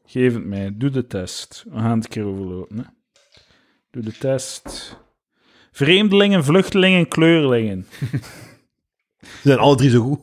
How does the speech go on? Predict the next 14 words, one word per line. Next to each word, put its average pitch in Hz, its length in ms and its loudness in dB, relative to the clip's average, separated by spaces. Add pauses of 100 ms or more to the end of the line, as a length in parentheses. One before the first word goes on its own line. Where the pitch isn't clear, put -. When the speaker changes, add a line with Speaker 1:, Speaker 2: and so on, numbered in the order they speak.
(300)
Speaker 2:
<laughs> - 280 -6
En 156 80 0
nog 180 100 4
eens, 208 80 4
herhaal 170 160 4
nog 214 80 4
eens. - 180 -4 (360)
Speaker 1:
Dus 151 200 2
een 170 160 0
Belgische 180 460 4
chauffeur 170 500 4
is 156 120 2
in 156 140 2
Calais 147 360 4